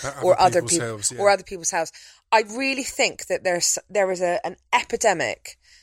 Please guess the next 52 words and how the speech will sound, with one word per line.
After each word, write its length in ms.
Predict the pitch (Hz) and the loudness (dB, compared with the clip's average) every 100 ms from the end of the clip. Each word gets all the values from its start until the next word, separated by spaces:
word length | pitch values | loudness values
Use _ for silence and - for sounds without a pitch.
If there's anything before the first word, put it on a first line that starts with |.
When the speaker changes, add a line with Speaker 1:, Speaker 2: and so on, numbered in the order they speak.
| _ _ | _ _
Speaker 2:
of 260 | 175 165 - _ - | 4 4 -4 _ 4
every 380 | 233 240 247 220 | 4 4 0 0
single 320 | 226 214 202 | 0 -2 -4
person 680 | 202 185 - 120 117 147 160 _ - | -2 -2 -2 -4 -6 -10 -18 _ 2
that 120 | 156 | 4
I 180 | 175 175 | 6 2
know 480 | 170 160 139 139 156 - - - _ | 0 -2 0 -4 -8 -18 -20 -20 _
has 440 | - - 196 170 - - | -6 2 4 4 2 -2
a 60 | |
negative 560 | 190 214 220 220 - 196 | -8 -2 0 0 -2 -2
thought 300 | - 202 131 | -2 -2 -2
in 80 | 160 | -4
their 120 | 151 | -4
head. 300 | 143 139 156 | -2 -2 2
Like, 240 | 170 - - - _ | 0 0 -12 -20 _
Rich 240 | 285 - | -4 -2
and 80 | 254 | -2
I 40 | 233 | -2
talk 200 | - - | -2 0
about 160 | 196 185 | 2 2
it 60 | |
all 100 | 143 | 0
the 60 | 185 | -4
time. 240 | - 233 | -4 -2
Like, 140 | 180 - | -2 -4
he'll 200 | 220 196 | -2 -2
be 100 | 196 | 0
like, 120 | 180 | 2
"Oh, 120 | 190 | 4
I've 160 | 190 - | 4 0
put 180 | - 196 | -6 0
weight 180 | 208 208 | 2 2
on." 140 | 170 | 0
I'm 100 | 170 | -2
like, 180 | 202 226 | -2 0
"So 180 | - 262 | 0 0
what? 420 | 285 320 147 95 - | -2 0 2 0 -6
Speaker 1:
Mm. 200 | 147 143 | -12 -2
Speaker 2:
You're 80 | 127 | 0
happy. 400 | - 311 - 190 | 0 -2 -2 -2
You're 180 | 170 196 | 0 -2
in 60 | 226 | -2
a 40 | |
relationship. 580 | 220 233 247 - - - | 2 4 4 0 -2 -2
We 120 | 208 240 | -4 -4
eat 80 | - | -2
a 40 | |
lot. 200 | 180 160 | 2 2
We 80 | 196 | 2
like 160 | 226 220 | 0 2
lobster." 480 | 240 - 165 135 143 | 2 2 2 4 2
Speaker 1:
And, 200 | 156 | 0